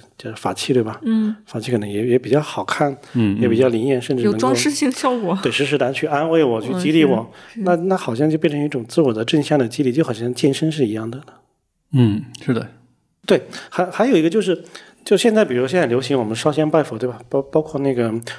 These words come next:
Speaker 1: 因为烧香其实面对很多，比如东亚里面就是，就是佛教、道教为主。那，
Speaker 3: 嗯。
Speaker 1: 那是不是如果你是信什么东西，那像三-，像三体一样，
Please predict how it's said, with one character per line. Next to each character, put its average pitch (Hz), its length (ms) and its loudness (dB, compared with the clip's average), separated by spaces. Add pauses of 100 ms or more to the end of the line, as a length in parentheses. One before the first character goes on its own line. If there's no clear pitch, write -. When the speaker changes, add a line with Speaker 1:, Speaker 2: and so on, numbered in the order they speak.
(160)
Speaker 1:
因 143 100 2
为 131 60 2 (240)
烧 170 180 2
香 170 200 2
其 135 120 -4
实 131 160 -2 (300)
面 151 100 2
对 147 120 6
很 123 200 -6
多， 143 360 0 (380)
比 - 80 -4
如 110 60 -2
东 135 160 2
亚 139 160 6
里 117 80 2
面 107 160 -4
就 131 140 0
是， 123 220 -4
就 131 140 -2
是 127 60 2
佛 123 180 -4
教、 123 160 0
道 131 140 2
教 123 240 2
为 113 160 0
主。 - 280 -8 (880)
那， 180 120 4
Speaker 3:
嗯。 107 120 -2 (360)
Speaker 1:
那 196 200 4
是 - 180 0
不 143 80 0
是 143 440 0 (580)
如 135 120 4
果 156 80 4
你 120 80 0
是 127 180 -8
信 160 300 -2
什 - 100 -4
么 110 80 -2
东 127 160 2
西， 131 200 -4 (460)
那 143 140 -2
像 143 380 -2
三-， 147 360 2
像 143 200 2
三 160 180 2
体 120 260 -6
一 - 20 -6
样， 123 260 -6